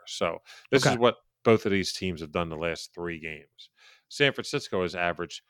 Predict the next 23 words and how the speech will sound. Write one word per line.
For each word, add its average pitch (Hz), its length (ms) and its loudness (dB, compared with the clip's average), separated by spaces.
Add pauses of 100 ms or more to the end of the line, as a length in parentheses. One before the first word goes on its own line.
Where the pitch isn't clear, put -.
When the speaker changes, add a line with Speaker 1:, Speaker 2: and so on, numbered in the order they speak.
(140)
Speaker 1:
three 131 460 -2
point 117 360 -6
three 113 360 -6
points - 760 -8 (160)
in 92 140 0
the 80 80 0
first - 380 -2
quarter 87 300 4
of 85 80 2
the 85 60 -4
last 85 320 0
three 95 160 -2
games, 87 340 -2
which 104 160 -2
would 92 100 -6
put 135 120 2
'em 120 80 -2
twentieth 143 480 -2
in 95 80 -2
the 90 100 0
N 87 100 2
F - 140 -4
L, 85 300 6